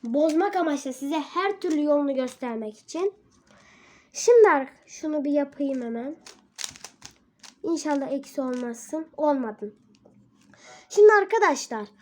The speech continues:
bu, bunun türlü türlü yolu var. Ama ben tek bir yolu kullanıyorum. Mesela bu şekilde. Ama benim kullandığım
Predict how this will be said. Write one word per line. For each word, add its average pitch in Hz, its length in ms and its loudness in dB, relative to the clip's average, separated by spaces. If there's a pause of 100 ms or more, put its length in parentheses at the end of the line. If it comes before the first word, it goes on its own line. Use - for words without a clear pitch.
(440)
bu, 370 200 10 (340)
bunun 381 580 6
türlü 392 360 6
türlü 381 320 6
yolu 330 300 2
var. 202 320 -12 (760)
Ama 494 420 2 (300)
ben 415 200 8
tek 494 340 2
bir 403 60 10
yolu 392 280 8
kullanıyorum. 277 720 0
Mesela 359 500 2
bu 440 80 12
şekilde. 277 480 -2
Ama 370 320 2
benim 392 280 6
kullandığım 339 560 0